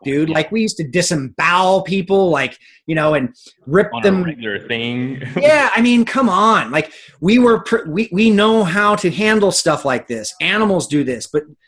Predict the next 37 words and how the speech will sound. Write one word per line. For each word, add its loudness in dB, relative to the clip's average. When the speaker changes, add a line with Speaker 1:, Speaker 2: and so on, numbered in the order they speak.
Speaker 1:
you -2
know, 2
for -2
instance, -2
just -4
to -6
bring 0
it -4
back, 0
the -4
animal 0
analogy, 0
just -6
like 0
the, -8
the, -4
the -4
lion 0
story 0
is, -4
it's -8
like, -2
look, 2
Suppose 0
that -2
deer 0
never 0
saw 2
its -6
baby 0
again, -8
right? 0
She -8
was 2
going 2
through 0
trauma. -2